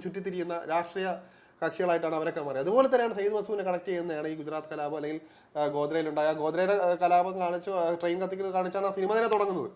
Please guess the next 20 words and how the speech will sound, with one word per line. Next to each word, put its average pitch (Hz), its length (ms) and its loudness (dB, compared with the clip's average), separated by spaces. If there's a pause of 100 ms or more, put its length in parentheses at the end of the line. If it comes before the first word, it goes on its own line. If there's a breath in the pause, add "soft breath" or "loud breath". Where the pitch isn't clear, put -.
(540 soft breath)
അപ്പം, 175 200 -2 (140)
ആ, - 20 4 (220)
പക്ഷേ 277 280 0
ഈ 285 120 2
സിനിമ 240 240 -2
ഇപ്പോൾ 285 240 -2
തന്നെ 277 220 2
മൂന്ന് 240 200 0
മണിക്കൂറിൽ 226 400 -2
കൂടുതൽ 196 260 0
അധികമായി. 175 400 -2 (160)
ഒരു 147 140 -4
പക്ഷേ 175 260 -2
അവർ 202 200 -2
ചിലപ്പോൾ, 208 220 -2 (120)
ചിലപ്പോൾ 202 260 -2 (440 loud breath)
ചിത്രീകരിച്ച് 196 500 2
കാണും, 196 180 2
അല്ലെങ്കിൽ 190 260 2
ആ 196 40 4